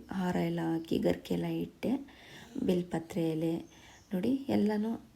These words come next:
ಇಟ್ಟಿದ್ದಾಯಿತು. ಗೌರಮ್ಮಂಗೆ ದುಂಡು ಮಲ್ಲಿಗೆ ಕೂಡ ಹೂವು ಮುಡ್ಸೋಣ ಅಂತ ಮುಡಿಸ್ದೆ ನೋಡಿ. ನಂತರ ಹಾಗೆ ದೀಪ ಎಲ್ಲ ಅಂಟಿಸಿ, ಆ, ಪೂಜೆ ಶುರು ಮಾಡೋಣ ಅಂತ ನನ್ನ ಮಗನ ಕೈಲಿ ಪೂಜೆ ಮಾಡಿಸೋಣ ಎಲ್ಲರೂ ಸೇರಿ ಅಂತ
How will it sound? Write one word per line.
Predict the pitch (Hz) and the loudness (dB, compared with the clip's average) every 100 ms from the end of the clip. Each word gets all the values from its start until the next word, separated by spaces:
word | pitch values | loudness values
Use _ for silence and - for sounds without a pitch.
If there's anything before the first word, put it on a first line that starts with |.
| - | -14
ಇಟ್ಟಿದ್ದಾಯಿತು. | 196 - 180 180 175 202 | -4 -2 0 0 0 0
ಗೌರಮ್ಮಂಗೆ | 208 202 202 196 190 190 208 247 - - - - | 4 4 6 4 2 0 0 -2 -10 -18 -4 0
ದುಂಡು | 196 | 2
ಮಲ್ಲಿಗೆ | 185 180 180 | 2 2 0
ಕೂಡ | 180 175 185 - - | 0 0 0 -4 -2
ಹೂವು | 175 175 | 0 0
ಮುಡ್ಸೋಣ | 175 170 - 170 | 0 -2 -2 0
ಅಂತ | 165 160 - 170 | 0 -2 -2 -2
ಮುಡಿಸ್ದೆ | 175 156 - - 160 | -2 -4 -8 -6 -2
ನೋಡಿ. | 160 - 294 330 - - - - - | -2 2 0 0 -8 -16 -16 -18 -2
ನಂತರ | 220 220 220 | 0 2 4
ಹಾಗೆ | 202 196 196 | 4 4 4
ದೀಪ | 196 202 185 | 4 4 0
ಎಲ್ಲ | 180 | 0
ಅಂಟಿಸಿ, | 180 180 - 185 233 277 277 - - - | 0 -2 -2 -2 0 0 -4 -16 -18 -4
ಆ, | 208 | -2
ಪೂಜೆ | 202 196 190 | 4 4 4
ಶುರು | 190 180 | 2 2
ಮಾಡೋಣ | 180 170 170 165 | 2 0 0 0
ಅಂತ | 165 170 196 | 0 0 2
ನನ್ನ | 185 175 | 2 2
ಮಗನ | 170 170 170 | 2 0 0
ಕೈಲಿ | 165 165 180 - - - - - | 0 0 0 -2 -10 -20 -20 4
ಪೂಜೆ | 208 196 | 4 6
ಮಾಡಿಸೋಣ | 185 175 - 175 | 2 0 -2 -2
ಎಲ್ಲರೂ | 170 165 165 170 | 0 0 0 -2
ಸೇರಿ | - 175 165 165 | 0 0 2 0
ಅಂತ | 160 175 | -2 -4